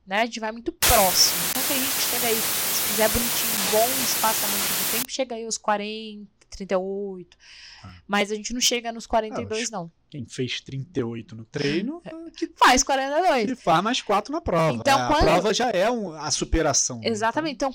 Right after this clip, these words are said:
Speaker 1: quando eu cheguei na prova, nos trinta e quatro, eu falei, "É agora que eu não conheço."
Speaker 2: É.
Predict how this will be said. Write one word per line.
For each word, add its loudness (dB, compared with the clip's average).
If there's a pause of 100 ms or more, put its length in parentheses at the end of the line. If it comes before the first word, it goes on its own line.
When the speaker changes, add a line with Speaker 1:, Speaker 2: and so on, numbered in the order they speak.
Speaker 1:
quando 4
eu 6
cheguei -2
na 2
prova, -2 (240)
nos 0
trinta -2
e -2
quatro, 0 (520)
eu -4
falei, -2
"É 0
agora -2
que -10
eu -8
não -10
conheço." 0 (220)
Speaker 2:
É. -18